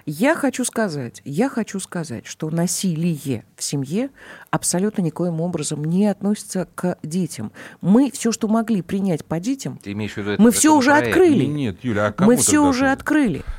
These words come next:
Speaker 2: Нет.
Speaker 1: Значит,
Speaker 3: Мы шлюз
Speaker 1: ювенальные
Speaker 3: кому открываем, когда мы говорим о
Speaker 1: Значит,
Speaker 3: домашнем
Speaker 1: мы шлюз уже открыли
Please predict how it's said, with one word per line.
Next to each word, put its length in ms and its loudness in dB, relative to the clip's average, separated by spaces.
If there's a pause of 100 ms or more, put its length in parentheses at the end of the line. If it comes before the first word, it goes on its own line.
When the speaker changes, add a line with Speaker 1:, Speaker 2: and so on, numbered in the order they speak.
(240)
Speaker 2:
Нет. 140 -2
Speaker 1:
Значит, 300 4
Speaker 3:
Мы 60 -
шлюз 140 6
Speaker 1:
ювенальные 380 6
Speaker 3:
кому 200 4
открываем, 500 2
когда 200 2
мы 120 2
говорим 260 0
о 100 0
Speaker 1:
Значит, 200 4
Speaker 3:
домашнем 220 4
Speaker 1:
мы 180 6
шлюз 580 4
уже 340 2
открыли 680 0